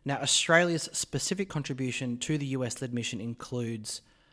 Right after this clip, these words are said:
a P eight Poseidon maritime surveillance aircraft to the Middle East for one month before the end of twenty nineteen, an Australian frigate in January twenty twenty for six months, and Australian Defence Force personnel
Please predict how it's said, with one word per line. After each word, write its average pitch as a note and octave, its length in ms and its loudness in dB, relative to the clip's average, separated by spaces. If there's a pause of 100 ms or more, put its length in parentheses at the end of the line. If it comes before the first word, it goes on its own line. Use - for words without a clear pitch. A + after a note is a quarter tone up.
(280)
a C3 60 -6
P C#3+ 240 0
eight C3+ 180 -2
Poseidon B2 500 2
maritime B2 520 -2
surveillance B2+ 640 -4
aircraft F3 720 -6
to D3 120 -4
the C#3+ 80 -2
Middle C#3+ 240 -2
East D#3 180 -6
for C3 120 -6
one C3 300 -2
month C3 320 -4
before C3 320 -4
the B2 100 -2
end A#2+ 100 0
of A#2+ 80 -4
twenty B2+ 240 -4
nineteen, C#3+ 540 -4 (640)
an C3 100 -4
Australian B2 480 0
frigate F#3+ 500 0
in B2 200 -2
January B2 340 0
twenty A#2+ 320 -4
twenty C#3+ 360 -4
for - 140 -8
six - 320 -6
months, F#3 380 -8 (440)
and C#3 320 0
Australian C#3 500 0
Defence C3 360 -6
Force B2 220 -6
personnel A#2+ 640 -4